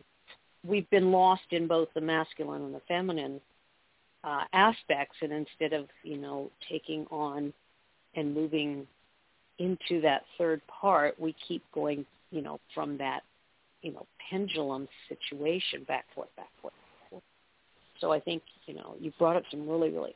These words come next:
excellent points about, you know, the, the different things. Um, before we break, is there anything else, because we've got a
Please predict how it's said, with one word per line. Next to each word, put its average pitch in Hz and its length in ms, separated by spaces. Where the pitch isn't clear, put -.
excellent - 460
points 170 260
about, 76 280
you 87 140
know, 92 180
the, - 100
the - 60
different 160 400
things. 180 240
Um, 143 400
before 175 300
we 175 140
break, 170 520
is 156 120
there 165 200
anything 165 440
else, 156 180
because 151 260
we've 151 120
got 151 140
a 147 40